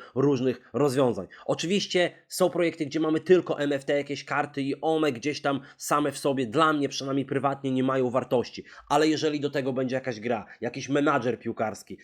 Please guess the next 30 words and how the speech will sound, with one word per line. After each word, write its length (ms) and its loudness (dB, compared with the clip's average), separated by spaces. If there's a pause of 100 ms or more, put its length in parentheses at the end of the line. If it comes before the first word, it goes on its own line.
(160)
e, 80 -4
jakieś 280 -2
rzeczy 340 -2
związane, 500 0 (200)
e, 180 0
właśnie 460 -2
z 500 0
obstawianiem 680 2
czegoś, 360 -4 (180)
jakieś 280 0
rzeczy 120 0 (120)
związane, 420 0
gdzie 160 -4
społeczność 500 0
będzie 180 -2
mogła 300 0 (180)
robić 380 4
pewnego 400 0
rodzaju 360 2
zadania, 440 2 (160)
challenge 460 2
i 40 -8
tego 240 -2
typu 260 -6
rzeczy, 380 -2
aplikacja, 640 -4 (220)
która 200 0
będzie 260 -2
wynagradzać 520 -2
tokenami, 540 2